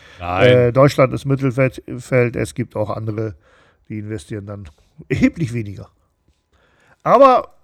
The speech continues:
Speaker 2: also, das Land hat mich überzeugt, das war nicht das letzte Mal, dass ich in London war. Ich werde da nochmal hinfahren,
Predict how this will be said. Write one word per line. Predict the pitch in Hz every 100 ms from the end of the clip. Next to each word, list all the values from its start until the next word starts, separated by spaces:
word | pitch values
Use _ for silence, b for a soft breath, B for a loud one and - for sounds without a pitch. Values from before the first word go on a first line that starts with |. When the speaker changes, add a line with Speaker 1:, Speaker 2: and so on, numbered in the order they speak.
| _ _ _ _ -
Speaker 2:
also, | 208 202
das | 202
Land | 220 190
hat | 202
mich | 190 175
überzeugt, | 180 160 190 185 175
das | 160 170
war | 170 165
nicht | 175
das | 175 -
letzte | 180 -
Mal, | 180 165
dass | 165 156
ich | 151
in | 156
London | 156 151 147 147
war. | 143
Ich | 139 143
werde | 131
da | 135
nochmal | 123 123 120
hinfahren, | 131 - 127